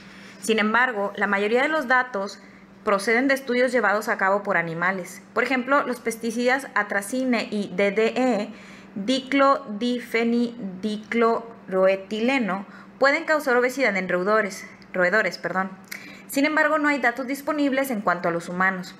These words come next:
Sin estos datos, es difícil determinar de manera concluyente si cierto producto químico es obesógeno. Además, los estudios utilizan concentraciones de sustancias químicas que son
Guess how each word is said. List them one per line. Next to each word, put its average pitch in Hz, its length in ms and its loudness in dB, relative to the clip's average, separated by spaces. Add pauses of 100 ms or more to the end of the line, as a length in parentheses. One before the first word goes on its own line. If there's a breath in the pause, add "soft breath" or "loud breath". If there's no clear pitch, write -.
(200)
Sin 247 240 2
estos 285 380 -2
datos, 285 440 0
es 240 140 0
difícil 294 320 -4
determinar 226 540 0
de 226 80 -2
manera 190 360 0
concluyente 277 760 0
si 214 120 -4
cierto 214 360 -2
producto 240 420 2
químico 226 460 2
es 175 120 -2
obesógeno. 190 680 -2 (640 loud breath)
Además, 247 320 2
los 294 160 -6
estudios 285 400 0
utilizan 247 440 0
concentraciones 247 800 0
de 233 80 -4
sustancias 240 500 -2
químicas 226 520 0
que 208 100 -2
son 220 280 0